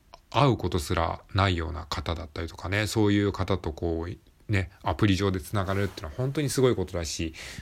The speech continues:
ありがたいことだし、で、それをね、その通話、まあ、な-、なんか一対一の通話じゃないですか。まあ、電話みたいなもんじゃないですか。その電話を公開でこうね、人様に聞いてもらえるってめちゃくちゃ贅沢ですよね。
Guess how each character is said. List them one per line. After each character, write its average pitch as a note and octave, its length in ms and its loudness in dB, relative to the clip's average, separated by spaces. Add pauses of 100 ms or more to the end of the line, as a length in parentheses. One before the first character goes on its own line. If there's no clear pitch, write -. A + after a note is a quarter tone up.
(120)
あ G2 80 0
り F#2+ 120 4
が F#2+ 100 2
た G2+ 100 2
い F#2 60 2
こ E2+ 100 -4
と F#2+ 100 -8
だ E2+ 120 -4
し、 D#2+ 360 -8
で、 G2+ 100 0
そ A#2+ 140 0
れ C3 60 4
を C#3+ 80 4
ね、 D#3 160 0
そ A#2 140 -4
の F#2 100 0
通 C3 220 -2
話、 C#3+ 400 4
ま G2 240 2
あ、 - 260 -18
な-、 C#3+ 340 0
な C3 180 2
ん A2+ 80 -2
か F2 240 0
一 F#2+ 120 -2 (120)
対 E3+ 160 6
一 - 120 -6
の F2 100 -2
通 G#2+ 180 -2
話 A2+ 140 4
じ A2+ 40 0
ゃ A#2+ 40 0
な G#2 40 0
い F2 40 -2
で - 20 -4
す - 80 -10
か。 - 180 -10 (140)
ま G#2 120 2
あ、 F2+ 40 2
電 C#3+ 300 2
話 D#3 180 2
み D3+ 100 -2
た - 80 0
い F2+ 40 0
な E2 60 -6
も F2+ 80 -2
ん F#2+ 40 -2
じ F2+ 80 -4
ゃ - 20 -4
な - 0 -
い - 20 -4
で - 20 -10
す D2+ 60 -14
か。 F2+ 120 -6
そ C3 140 -2
の B2 120 2
電 C#3 240 4
話 E3+ 100 4
を E3 140 2
公 D#3+ 320 2
開 D#3+ 220 0
で D3+ 80 0
こ C3+ 240 4
う - 20 2
ね、 C3+ 200 2 (300)
人 - 240 -2
様 G2 180 -4
に D#2+ 120 -4
聞 G#2 160 0
い A#2 60 2
て C#3+ 80 -2
も B2+ 140 0
ら B2 80 2
え - 40 4
る - 40 2
っ - 20 -8
て - 120 -12
め E2 120 -4
ち D#2 80 -6
ゃ C3+ 40 -4
く - 100 -12
ち - 120 -4
ゃ G#3 60 2
贅 F3 180 2
沢 F3 180 0
で D#2+ 140 0
す D2 60 -8
よ D2+ 100 -8
ね。 D#2+ 260 -10